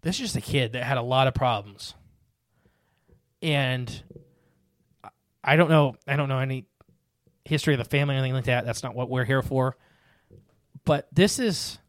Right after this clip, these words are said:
now, so getting to that national forest, Nicollet National Forest,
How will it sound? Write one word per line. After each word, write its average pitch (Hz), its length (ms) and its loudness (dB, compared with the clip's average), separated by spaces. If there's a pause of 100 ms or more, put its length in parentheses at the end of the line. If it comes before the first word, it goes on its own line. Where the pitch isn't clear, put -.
(500)
now, 156 360 4
so 151 240 4
getting 190 240 0
to - 100 -2
that 165 140 0
national 156 320 -2
forest, 117 440 -4
Nicollet - 320 0
National 127 340 -4
Forest, 120 340 -4